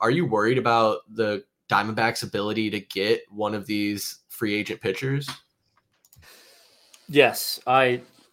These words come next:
Speaker 2: I would say I, I'm a little worried. Um, I mean, like you said, wha-, or what I had my sets, my eye s-, set on, excuse me, let me learn how to talk an hour and a half into this fucking thing. Um, and I'm sure we're all kinda on the same page,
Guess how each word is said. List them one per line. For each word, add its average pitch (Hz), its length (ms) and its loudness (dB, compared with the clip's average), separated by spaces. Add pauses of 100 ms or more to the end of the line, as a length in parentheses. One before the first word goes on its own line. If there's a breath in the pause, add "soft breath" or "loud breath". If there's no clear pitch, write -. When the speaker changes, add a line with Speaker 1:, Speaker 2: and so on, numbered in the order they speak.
(120)
Speaker 2:
I 127 160 0
would 127 160 -4
say 120 220 4
I, 117 200 2
I'm 117 120 0
a 110 60 -2
little 107 240 -2
worried. 98 460 -4 (140)
Um, 104 560 -2 (680)
I 127 40 -8
mean, 120 120 -2
like 127 220 0
you 131 80 -10
said, 117 300 -4
wha-, 139 100 -4
or 123 480 2
what 127 260 -2
I 143 160 4
had 120 300 0
my 110 140 -2
sets, 104 360 -8 (220)
my 117 340 -2
eye 101 360 -4
s-, - 280 -20
set 104 320 -6
on, 98 220 -6
excuse 104 420 -12
me, 98 240 -10
let 107 120 -12
me 107 100 -6
learn 104 220 -4
how 107 80 -4
to 90 100 -8
talk 113 400 -4
an 101 60 -6
hour 98 200 -8
and 98 100 -8
a 98 40 -10
half 98 280 -10
into 110 180 -6
this 95 180 -8
fucking 101 340 -6
thing. 107 280 -8 (440 soft breath)
Um, 117 200 0
and 123 80 4
I'm 123 80 0
sure 147 200 6
we're 120 200 6
all 110 160 6
kinda 107 240 0
on 101 140 -2
the 98 60 -10
same 98 280 -6
page, 98 440 -6